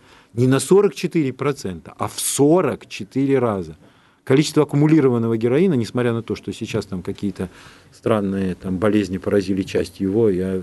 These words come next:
так сказать, соответственно, у-, он слегка уменьшился. Это триллионы долларов. Это гигантская бомба нар-, наркотическая, которая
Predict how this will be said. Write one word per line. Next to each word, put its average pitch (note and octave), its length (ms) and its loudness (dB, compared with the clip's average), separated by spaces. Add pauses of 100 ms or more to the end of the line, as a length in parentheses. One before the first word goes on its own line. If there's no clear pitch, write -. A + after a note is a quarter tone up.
(120)
так F#2 140 -8
сказать, F2 340 -14 (380)
соответственно, F#2+ 720 -2
у-, G2+ 180 0
он G#2+ 220 0
слегка - 340 -4
уменьшился. F#2+ 540 -2
Это - 140 -4
триллионы A#2 560 2
долларов. F#2+ 420 -4 (720)
Это - 140 -2
гигантская G#2 1000 -2
бомба G2+ 640 -2 (300)
нар-, F#2 320 -4 (100)
наркотическая, G2 1120 -6
которая A2 480 0